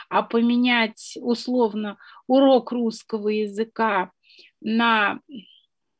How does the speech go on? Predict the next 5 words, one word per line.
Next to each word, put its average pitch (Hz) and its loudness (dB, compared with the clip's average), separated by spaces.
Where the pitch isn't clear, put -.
там, - -10
не 202 -10
знаю, 185 -8
килограмм 220 0
сахара — 247 -4